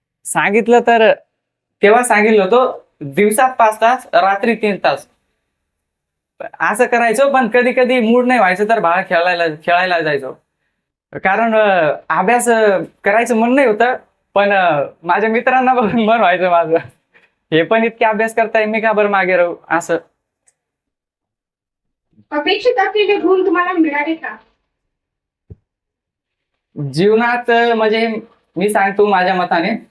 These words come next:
Speaker 1: दहावीत तुम्हाला किती पण गुण पडू द्या, अपेक्षित तुमच्यासाठी व्हायला पाहिजे.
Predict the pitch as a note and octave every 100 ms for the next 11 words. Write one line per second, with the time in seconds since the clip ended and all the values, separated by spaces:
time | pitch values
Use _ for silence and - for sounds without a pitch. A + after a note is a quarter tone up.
0 | _ _ _ D3 E3+ F#3 A#3+ G#3 B3 A#3+
1 | B3 B3 - _ - D#3 - A3 B3 B3+
2 | A#3 A3+ A3 G#3 F#3 D3+ - - - F3+
3 | A#3+ A#3+ A#3+ G#3 _ A3 A3 A3+ G3 G3
4 | F3+ E3+ E3+ E3+ D3 C#3